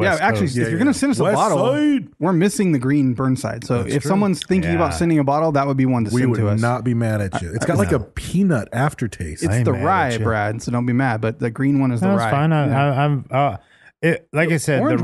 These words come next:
Speaker 1: rye,
Speaker 2: up
Speaker 1: there's
Speaker 2: there.
Speaker 1: some ryes that are good.
Speaker 2: There it is.
Speaker 1: Some
Speaker 2: The orange one's behind
Speaker 1: yeah,
Speaker 2: our little
Speaker 1: we had another one.
Speaker 2: three D print.
Speaker 3: Yeah.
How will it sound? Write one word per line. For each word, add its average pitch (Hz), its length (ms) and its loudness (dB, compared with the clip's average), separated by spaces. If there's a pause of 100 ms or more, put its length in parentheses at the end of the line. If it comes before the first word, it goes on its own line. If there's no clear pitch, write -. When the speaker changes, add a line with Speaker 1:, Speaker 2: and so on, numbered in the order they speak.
Speaker 1:
rye, 156 140 0
Speaker 2:
up 165 60 -2
Speaker 1:
there's 165 160 2
Speaker 2:
there. 143 80 0
Speaker 1:
some 165 180 0
ryes 151 280 0
that 143 120 0
are 113 80 0
good. 110 420 0
Speaker 2:
There 139 100 0
it 127 40 2
is. 120 40 -2
Speaker 1:
Some 123 320 0
Speaker 2:
The - 60 -6
orange 147 220 2
one's 131 200 0
behind 123 260 0
Speaker 1:
yeah, 120 80 0
Speaker 2:
our 117 60 -2
little 120 220 -2
Speaker 1:
we 131 60 0
had 143 100 0
another 107 240 0
one. 120 100 -2
Speaker 2:
three 123 160 0
D - 60 -4
print. 110 420 -2
Speaker 3:
Yeah. 101 180 -4